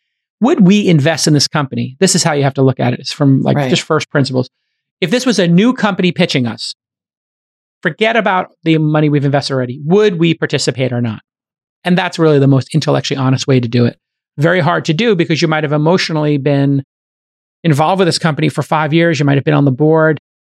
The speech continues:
Speaker 1: and it's just hard. And what you have to do, I think, as an investor, and this is what we would do in our investment team, and I literally had a conversation with somebody who had a down round, and they said, "Hey, you chose not to invest from our fund."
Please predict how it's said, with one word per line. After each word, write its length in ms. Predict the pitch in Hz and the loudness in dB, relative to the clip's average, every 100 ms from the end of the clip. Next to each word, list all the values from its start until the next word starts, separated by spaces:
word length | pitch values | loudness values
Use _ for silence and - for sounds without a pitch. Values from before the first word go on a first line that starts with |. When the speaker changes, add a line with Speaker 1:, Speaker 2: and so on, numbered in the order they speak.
| - | -8
Speaker 1:
and 120 | 143 | -6
it's 140 | 143 | -4
just 180 | - - | -2 -2
hard. 340 | 170 165 131 - | -2 -2 -4 -4
And 220 | 156 151 - | -4 -4 -4
what 220 | 185 165 | -4 -2
you 60 | 156 | -2
have 220 | 185 - | -4 -4
to 80 | 151 | 0
do, 180 | 143 139 | 2 2
I 100 | 139 | 2
think, 160 | 139 | 2
as 140 | 135 135 | 2 2
an 80 | |
investor, 500 | 139 127 123 - 147 | 2 2 -2 0 0
and 140 | 147 147 | 2 0
this 120 | 139 | 0
is 80 | 147 | 0
what 120 | 143 | 2
we 80 | 147 | 2
would 100 | 139 | 4
do 120 | 143 | 4
in 40 | |
our 120 | 139 139 | 4 2
investment 340 | 175 185 147 | 2 0 0
team, 260 | 139 131 151 _ - | 2 0 0 _ -4
and 80 | 151 | -2
I 60 | |
literally 240 | 143 147 143 | 2 2 2
had 80 | 135 | 0
a 40 | |
conversation 600 | - 139 131 143 135 147 | 0 2 2 2 0 0
with 100 | 135 | 0
somebody 220 | 147 139 | 2 2
who 80 | 131 | 4
had 100 | 131 | 2
a 60 | 123 | 2
down 260 | 131 127 | 2 4
round, 280 | 127 131 135 | 4 2 2
and 80 | 127 | 0
they 40 | |
said, 160 | 127 131 | -2 -2
"Hey, 140 | 156 | 0
you 200 | 156 139 - | 0 0 -2
chose 340 | - 170 160 | 0 2 2
not 200 | 151 147 | -2 -4
to 100 | - | -2
invest 320 | 143 135 160 | -2 0 -2
from 120 | - 131 | -2 -4
our 80 | |
fund." 440 | 120 180 160 139 | -2 -2 0 -2